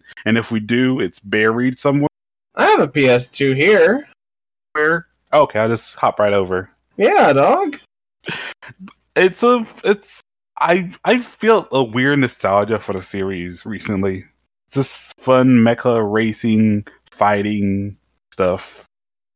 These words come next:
Speaker 2: Now, does it bear any resemblance to, uh,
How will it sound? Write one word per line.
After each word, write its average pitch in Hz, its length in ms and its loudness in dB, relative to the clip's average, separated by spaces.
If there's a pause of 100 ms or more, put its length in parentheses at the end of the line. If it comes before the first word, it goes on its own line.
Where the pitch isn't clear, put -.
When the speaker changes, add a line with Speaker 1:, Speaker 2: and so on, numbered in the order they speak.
(300)
Speaker 2:
Now, 185 360 2
does 185 260 -2
it 175 180 -8
bear 247 260 4
any 269 180 4
resemblance 185 920 2
to, 160 280 2
uh, 131 760 4